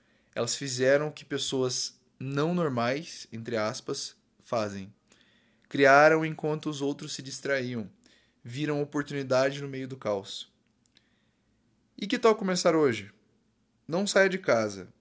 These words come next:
Senta e escreva. Aprenda. Medite.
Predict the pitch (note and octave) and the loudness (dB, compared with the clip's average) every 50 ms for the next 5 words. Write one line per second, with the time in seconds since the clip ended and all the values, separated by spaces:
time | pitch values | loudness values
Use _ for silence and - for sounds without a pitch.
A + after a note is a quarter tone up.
0 | _ _ _ _ _ _ _ _ - - - - - D3+ D3+ D#3+ E3+ E3 - F3 | _ _ _ _ _ _ _ _ -14 -10 -8 -2 -2 0 0 0 -2 -2 -2 0
1 | E3 E3+ E3 - _ _ - C#3 C#3+ C3+ - - - - A#2 A2+ G#2+ G2+ F#2+ G2 | 0 0 -4 -8 _ _ -14 -12 -10 -8 -8 -8 -8 -6 -4 -4 -4 -4 -6 -10
2 | F2 - - _ _ _ _ _ _ _ _ _ _ _ - A#2+ B2 - D3+ D#3 | -14 -14 -18 _ _ _ _ _ _ _ _ _ _ _ -12 -8 -6 -4 -4 -4
3 | D3 C3 A2 F#2+ F#2 - _ _ _ _ _ _ _ _ _ _ - C#3 D3 D3 | -4 -6 -8 -10 -10 -14 _ _ _ _ _ _ _ _ _ _ -10 -10 -8 -8
4 | C#3+ D3 C3+ - - - - - _ | -8 -10 -8 -8 -8 -8 -8 -12 _